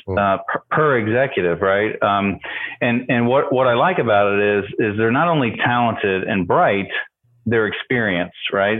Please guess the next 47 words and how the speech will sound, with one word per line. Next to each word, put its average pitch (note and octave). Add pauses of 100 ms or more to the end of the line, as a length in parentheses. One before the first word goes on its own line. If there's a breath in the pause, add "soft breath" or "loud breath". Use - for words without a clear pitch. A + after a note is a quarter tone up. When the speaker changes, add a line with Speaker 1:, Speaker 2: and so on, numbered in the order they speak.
Speaker 2:
So A#2
it's, A2
it's A2
not, B2+
they, A#2
they A2+
have B2+
some B2+
of A2+
the, G#2+
the G#2
life G#2+
experience G#2
that -
we G#2
need G2+ (480 loud breath)
to A#2
overcome A2
challenges, G#2 (160)
curveballs, G2
et F#2
cetera. F#2 (680 loud breath)
The A#2
other D3+
thing A#2
that G#2+
we've G#2 (440)
sort A2
of, G2 (100)
in -
our G2
culture, C3+
at, G#2+ (180)
especially C3+
at G2+
the G#2+
executive A#2+
level, F#2 (420 loud breath)
our C3
team's C#3+
not B2+
afraid A#2+
to G#2+
tell G#2+
Diane G#2+
or F#2+
I F#2